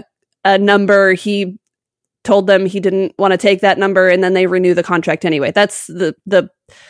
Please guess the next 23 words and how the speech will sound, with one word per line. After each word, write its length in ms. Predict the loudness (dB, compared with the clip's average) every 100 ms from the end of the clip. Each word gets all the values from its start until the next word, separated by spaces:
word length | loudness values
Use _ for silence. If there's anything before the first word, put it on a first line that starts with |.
| _ -12
simple 340 | 0 2 2
version 320 | 0 -2 -2
of 80 | -4
how 200 | -2 -2
it 80 | 0
works. 440 | -2 -2 -6 -16 -18 -20 _
And 580 | -2 2 2 2 0 -4 -14 _ _ _ _ _ _ _ _ -6
to 440 | 0 4 4 2
the 280 | 2 4 4
limited 540 | 2 -2 0 2 -2 -2
credit 340 | 0 2 0
of 160 | 0 -2
the 80 | -2
Cardinals, 480 | -2 0 0 0 0
that 260 | -2 0
number 220 | -2 -4 -2
went 180 | 2
up 160 | 0 0
this 200 | -4 0
year 220 | 0 0
based 380 | 2 0 0 0
on 440 | 2 2 0 -4 -4
their 500 | 0 2 4 0